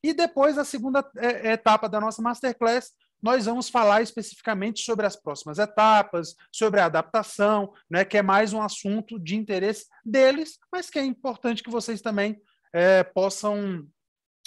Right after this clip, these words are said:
possam saber, né? É, é sempre interessante a gente ter esse tipo de conhecimento, tá? Então, boa noite pra todos vocês. A gente tá aqui com o Victor, com a Camila, com o Vitor, né?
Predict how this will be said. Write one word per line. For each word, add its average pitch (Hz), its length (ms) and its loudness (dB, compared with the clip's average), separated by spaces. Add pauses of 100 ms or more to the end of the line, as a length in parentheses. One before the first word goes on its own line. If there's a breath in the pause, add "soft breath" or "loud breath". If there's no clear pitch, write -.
(120)
possam 185 280 0
saber, 170 400 -2 (160 soft breath)
né? 180 240 -2 (140)
É, 170 380 -6
é 160 40 -6
sempre 220 320 -4
interessante 196 480 -2
a 196 60 -2
gente 190 160 -6
ter 190 80 0
esse 185 140 -2
tipo 180 180 -8
de 180 80 -6
conhecimento, 196 560 -4 (240 soft breath)
tá? 165 180 6
Então, 202 400 2 (480 soft breath)
boa 196 200 6
noite 202 260 0
pra 196 160 2
todos 185 240 -2
vocês. 202 460 2
A - 20 -2
gente 185 220 -4
tá 190 140 4
aqui 175 380 -4 (320)
com 180 300 0
o 143 60 -6
Victor, 220 840 2 (140)
com 208 80 6
a 208 80 4
Camila, 214 840 4
com 220 220 -4
o - 20 -6
Vitor, 226 720 2 (400)
né? 185 220 -2